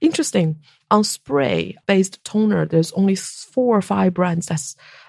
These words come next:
meaningful enough. And efficacy-wise, there's missing one. Uh, potentially, there can be another content coming in to shoot this one up and to gain share." So even a simple decision on which S K U to push at this month, at this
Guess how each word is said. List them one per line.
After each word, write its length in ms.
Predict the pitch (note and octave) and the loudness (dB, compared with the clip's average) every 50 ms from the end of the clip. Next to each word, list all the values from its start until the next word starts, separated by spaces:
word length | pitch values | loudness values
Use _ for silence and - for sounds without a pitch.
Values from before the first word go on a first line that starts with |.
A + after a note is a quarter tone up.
| _ | _
meaningful 460 | - A3 A#3+ A#3+ G#3+ F3+ D#3+ - E3 D#3+ | 4 6 6 6 4 2 2 0 -2 -2
enough. 380 | E3 - - - - - - - | -2 -4 -4 -6 -6 -4 -2 0
And 200 | - F3+ F#3 - - | 2 2 2 2 2
efficacy-wise, 840 | - A#3+ A#3+ - A3+ - G3+ F#3+ - - F3 E3+ E3 E3+ E3+ E3+ - | 0 0 0 -2 -4 -2 -2 -4 -2 -4 -4 -2 -2 -2 -2 -2 -2
there's 200 | - E3+ D#3 - | -4 -4 0 0
missing 340 | F3+ F3 F3 - - D#3+ D3+ D3 - | 2 2 2 0 -2 -4 -4 -6 -8
one. 120 | - D3+ - _ _ _ - - - - - - - | -12 -14 -14 _ _ _ -20 -20 -20 -20 -16 -4 0
Uh, 140 | - E3+ | 0 0
potentially, 560 | E3 - - - - - G#3+ G3 G3 G3 F#3 E3+ | 2 2 2 2 4 4 4 2 2 2 0 2
there 160 | E3+ E3+ E3+ | 4 2 2
can 180 | - - F#3+ | 2 0 0
be 80 | F3 F3 | 0 0
another 400 | F3 E3 E3 E3+ E3+ E3+ E3 D#3+ - _ _ _ _ _ _ - | 0 0 0 0 0 0 0 0 -2 _ _ _ _ _ _ 0
content 400 | - - G3+ G#3 - G#3+ F3 - | 4 6 6 6 6 4 0 0
coming 300 | - G3 F3+ F3+ F#3 - | 0 0 0 0 0 2
in 180 | - F3+ E3+ | 2 2 4
to 140 | E3 - F3 | 2 2 0
shoot 240 | E3 - - G3 F#3 | -2 -2 -2 0 0
this 200 | F#3 F3+ E3+ - | 0 0 0 0
one 220 | F3+ E3+ E3 D#3+ - | 0 0 0 0 0
up 240 | E3+ E3+ E3+ - - - | 0 0 -2 -2 -2 0
and 180 | F3 E3+ D#3+ | 2 2 2
to 220 | - - E3+ D#3+ - _ _ | 0 -4 -8 -8 -10 _ _
gain 180 | - F3 E3+ D#3+ | 0 2 2 4
share." 380 | D#3+ - - F#3+ - - E3+ - - - - - - - _ - | 2 2 0 0 -2 -2 -6 -8 -14 -20 -20 -20 -20 -20 _ -2
So 160 | - - G#3+ - | 0 2 2 4
even 400 | - D4 D4+ - C#4 B3 A#3+ - - - | 4 2 4 4 2 2 0 -2 -4 -2
a 80 | G#3 G3 | -2 0
simple 500 | - - - - C4+ B3+ B3+ - - G#3+ | 0 0 0 2 2 0 2 2 2 2
decision 640 | F#3+ F#3+ F#3 - - F#3 F3 - - - - - - - | 2 2 -2 -2 0 0 0 0 -4 -6 -8 -10 -8 -4
on 360 | F3 F3 E3+ E3 D#3+ D#3+ G3 - | 0 0 2 2 0 0 -2 2
which 240 | F3+ G3+ F#3+ - - | 2 2 2 2 0
S 160 | - F3+ - | -6 -8 -6
K 100 | - - | -4 -4
U 40 | F3 | -4
to 100 | D#3+ - | -4 -4
push 340 | E3 - - F#3 E3 D#3 - - | -6 -4 -2 -2 -2 -2 -2 -4
at 100 | E3 D#3 | -4 -4
this 160 | D#3+ D#3+ - | -4 -2 -2
month, 300 | F#3 F3+ E3+ D#3 D#3 - | -2 -2 -2 -2 -4 -6
at 80 | D#3+ D#3 | -4 -4
this 180 | E3 F3 - | -2 -2 -2